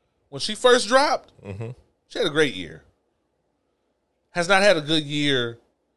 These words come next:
Speaker 1: album award-wise since.
Speaker 2: Yeah.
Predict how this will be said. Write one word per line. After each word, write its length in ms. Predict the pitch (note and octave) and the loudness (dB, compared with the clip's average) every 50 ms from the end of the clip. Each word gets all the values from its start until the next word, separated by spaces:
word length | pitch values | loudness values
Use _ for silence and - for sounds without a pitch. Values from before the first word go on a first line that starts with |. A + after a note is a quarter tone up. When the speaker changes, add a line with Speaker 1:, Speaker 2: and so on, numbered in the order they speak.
| _ _ _ _ _ _ _ _ _ _ _ _ _ _ _ _ _ _ - | _ _ _ _ _ _ _ _ _ _ _ _ _ _ _ _ _ _ 0
Speaker 1:
album 400 | D3 E3+ F3+ F3 D#3 D#3 C3 B2 | 2 4 4 4 4 2 -2 -2
award-wise 1040 | A#2 A2 A#2+ D#3+ A3+ C4+ C#4 F#3 B2+ A2+ G#2 F#2 D#2+ D#2+ D#2 D2+ F2+ G2+ - - _ _ _ | -4 -2 2 6 6 6 6 4 0 -2 -2 -2 -2 -4 -8 -10 -12 -12 -14 -16 _ _ _
since. 540 | - - - F3+ C3 - - - - - - _ _ _ _ _ _ _ _ _ _ _ _ _ _ _ - | -12 -8 -6 -6 -6 -8 -10 -14 -18 -18 -18 _ _ _ _ _ _ _ _ _ _ _ _ _ _ _ -10
Speaker 2:
Yeah. 220 | A2+ B2 B2 A2+ | -8 -8 -8 -8